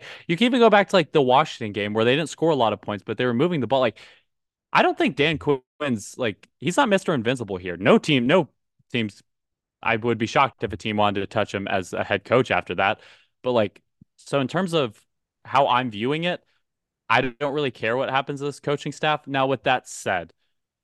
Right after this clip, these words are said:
I, if I was Jerry, I'm keeping Dan Quinn. I'm keeping Dak. <sighs> Man, I don't know if I form it. I've, I'm keeping Mike McCarthy as well.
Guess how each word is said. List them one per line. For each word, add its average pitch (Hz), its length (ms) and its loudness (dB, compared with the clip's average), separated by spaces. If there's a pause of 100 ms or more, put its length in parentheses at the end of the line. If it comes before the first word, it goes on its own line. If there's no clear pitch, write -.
(840)
I, 139 560 6 (100)
if 123 180 -4
I 127 200 4
was 131 280 -2 (100)
Jerry, 120 640 -2 (1160)
I'm 117 200 -6
keeping 147 480 -2
Dan 135 260 4
Quinn. 92 540 -4 (720)
I'm 101 240 -8 (400)
keeping 131 380 0
Dak. 110 460 2 (1400)
<sighs> - 80 -12 (400)
Man, 139 480 0
I 123 120 4
don't 147 160 4
know 135 120 4
if 123 100 -2
I 120 100 4
form 113 320 0
it. 107 180 -8
I've, 120 360 0
I'm 131 220 -2
keeping 143 380 -8
Mike 120 220 -2
McCarthy 92 420 -8
as 80 140 -10
well. - 180 -12